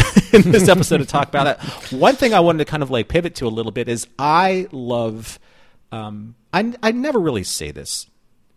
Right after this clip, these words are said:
and maybe I should a little bit more, either in my public space or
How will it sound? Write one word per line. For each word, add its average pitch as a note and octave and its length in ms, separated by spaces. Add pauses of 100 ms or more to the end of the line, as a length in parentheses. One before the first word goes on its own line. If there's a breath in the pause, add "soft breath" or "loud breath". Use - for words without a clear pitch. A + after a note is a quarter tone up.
and B2+ 380
maybe D#3 320
I A#2 60
should G2 300
a - 60
little F#2 180
bit G2 200
more, F#2+ 260
either A2+ 220
in G#2 80
my A2+ 120
public A2+ 400
space G2+ 440
or G2 340